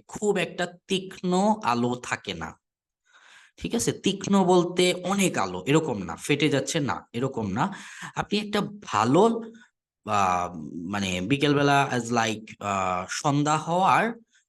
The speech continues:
চল্লিশ মিনিট আগের, ঠিক আছে, চল্লিশ পাঁচচল্লিশ মিনিট আগে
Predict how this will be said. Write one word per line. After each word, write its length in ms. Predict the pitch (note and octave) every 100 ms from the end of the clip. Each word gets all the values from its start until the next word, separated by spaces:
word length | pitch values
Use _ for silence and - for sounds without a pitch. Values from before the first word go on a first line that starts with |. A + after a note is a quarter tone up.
| _
চল্লিশ 540 | G#3 G3 F3+ E3 -
মিনিট 240 | C3+ A#2 G2
আগের, 340 | F2+ E2 E2+ - _ _ _ _ _
ঠিক 180 | E3+ A#3+
আছে, 300 | A#3 - - - - - -
চল্লিশ 380 | E3+ D#3+ D#3+
পাঁচচল্লিশ 680 | - D#3 - E3+ E3 E3 -
মিনিট 280 | F3 G3 G3
আগে 360 | - G#2 A#2